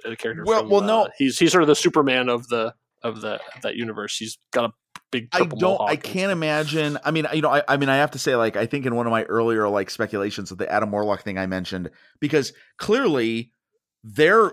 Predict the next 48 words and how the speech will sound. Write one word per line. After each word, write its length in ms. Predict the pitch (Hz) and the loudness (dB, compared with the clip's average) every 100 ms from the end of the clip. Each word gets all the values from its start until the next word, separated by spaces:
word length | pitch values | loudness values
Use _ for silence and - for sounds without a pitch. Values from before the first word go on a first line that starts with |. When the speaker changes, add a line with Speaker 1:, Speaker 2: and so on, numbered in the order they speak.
| 131 | 0
Speaker 2:
their, 240 | 139 196 | 0 2
their 340 | 180 - 135 | -2 0 0
place 460 | 185 - 147 131 - | 0 0 -2 -2 -4
was 300 | 139 - - | -4 -4 -4
affected 340 | 131 143 127 | -2 -2 0
by 80 | 127 | 0
the 60 | 120 | 0
snap 300 | - 135 123 | -2 -4 0
too. 260 | 208 202 - _ _ _ _ _ _ _ _ _ _ _ _ _ | 0 0 -4 _ _ _ _ _ _ _ _ _ _ _ _ _
So, 80 | - | 0
Speaker 1:
Yes, 240 | 185 226 - | 8 8 10
Speaker 2:
so, 80 | 196 | 8
Speaker 1:
oh, 20 | |
yes, 240 | 208 160 | 8 8
Speaker 2:
I 40 | - | 4
mean, 20 | 180 | 4
Speaker 1:
everybody. 240 | 175 - | 4 6
Speaker 2:
everybody's 360 | 202 233 165 135 | 6 4 0 0
in 60 | |
play, 380 | 135 220 143 110 | 2 4 4 2
so 180 | 110 180 | -2 0
you, 160 | 156 160 | 0 -2
you 140 | 156 | -2
don't 140 | 160 160 | 0 4
know, 120 | 190 | 4
Speaker 1:
Yeah. 100 | 151 | 4
Speaker 2:
but 60 | 131 | 4
you're 100 | 151 | 4
right, 160 | 151 | 4
though. 80 | 139 | 4
I 60 | 120 | 2
think, 180 | 151 131 | 0 -2
I 80 | 131 | -2
think, 240 | 139 104 | -2 -2
I 100 | - | -2
think 120 | 127 123 | 0 0
that's 160 | 117 | 0
probably 220 | - 123 110 | 2 2 2
a 60 | |
volume 300 | 110 113 107 | 2 0 0
three 180 | 107 117 | -4 -6
thing 160 | 107 101 | -6 -8
that 100 | 95 | -8
they'll 100 | 90 | -6
probably 240 | 104 95 | -4 -4
reserve 300 | 90 87 95 | -4 -6 -6
for 80 | 98 | -4
that. 180 | 76 | -6